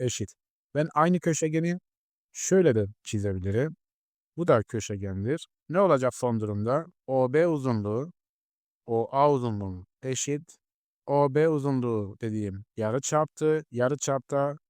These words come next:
A artı B idi. Yani A E uzunluğuna eşit. Şöyle bir yarıçaptı.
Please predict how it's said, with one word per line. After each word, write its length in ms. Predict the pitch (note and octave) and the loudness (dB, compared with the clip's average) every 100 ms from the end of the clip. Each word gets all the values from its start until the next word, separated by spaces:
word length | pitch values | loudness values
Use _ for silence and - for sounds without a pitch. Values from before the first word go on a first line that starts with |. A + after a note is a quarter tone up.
| - | 2
A 260 | C#3 C#3+ | 6 6
artı 300 | C#3 B2+ C3+ | 6 2 -4
B 160 | C#3 C#3+ | 0 0
idi. 120 | A2+ | 0
Yani 260 | A2 G#2 G#2+ - | -2 -4 -6 -2
A 220 | A#2 A#2 | 0 0
E 140 | C3 C#3 | -2 -2
uzunluğuna 640 | B2 A#2+ A#2+ B2 C3 C3 - | -2 0 2 2 2 0 0
eşit. 400 | G#2 - C3+ - | -2 0 -2 -4
Şöyle 340 | - - G#2 G2 | -12 -6 -4 -2
bir 140 | G2+ | -2
yarıçaptı. 840 | G2+ G#2 G#2 - G2+ F#2 - D3+ | 0 0 -2 -4 -8 -8 -4 -4